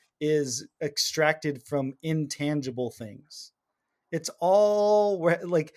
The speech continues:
butts and seats and turnstile, you know, all that concessions. It doesn't really matter. Eyeballs watching, I guess, maybe,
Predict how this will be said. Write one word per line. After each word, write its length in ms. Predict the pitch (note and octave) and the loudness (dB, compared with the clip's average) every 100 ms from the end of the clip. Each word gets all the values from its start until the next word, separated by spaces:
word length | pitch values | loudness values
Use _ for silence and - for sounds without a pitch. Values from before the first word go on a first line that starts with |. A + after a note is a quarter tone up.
| - - | -20 -20
butts 500 | - F#3 - G#3 - | -16 -16 6 6 8
and 140 | B3 A3+ | 2 2
seats 440 | - F#3 F#3 - B2+ A#2 _ _ _ - | 2 -4 -8 -12 -12 -20 _ _ _ -8
and 180 | D#3 D3 | -6 -4
turnstile, 720 | F3+ F#3+ F#3 F#3 F3 F3 E3 | -4 -4 0 2 4 2 -2
you 100 | F3+ | -6
know, 100 | C#3+ | -4
all 160 | B2+ D#3+ | 0 2
that 200 | E3+ D#3+ E3 D#3+ _ - | 4 2 -4 -18 _ -10
concessions. 720 | D3+ D3 E3+ E3+ E3+ E3+ - _ | -8 0 0 0 -4 -6 -10 _
It 160 | E3+ - | -18 -14
doesn't 360 | F3+ G3 A3+ A3+ | -10 -6 -6 -6
really 420 | D#3 D#3 F3+ F#3 D#3+ | -8 -4 -2 -2 -4
matter. 580 | C3+ E3 C#3 G#2+ - _ _ _ _ _ _ - | -2 -2 -4 -6 -14 _ _ _ _ _ _ 0
Eyeballs 600 | D#3+ F#3 E3+ E3+ E3+ C#3 | 4 6 6 8 6 4
watching, 680 | C3+ D3 E3 F3 F3 E3+ E3+ | 2 2 2 -2 -2 -4 -2
I 140 | C#3 | -4
guess, 520 | B2+ C3 C3+ E3 - | -2 -2 0 -2 -6
maybe, 640 | C3+ C3+ D3+ E3+ G#3+ A3 | -6 -4 -2 -4 -8 -10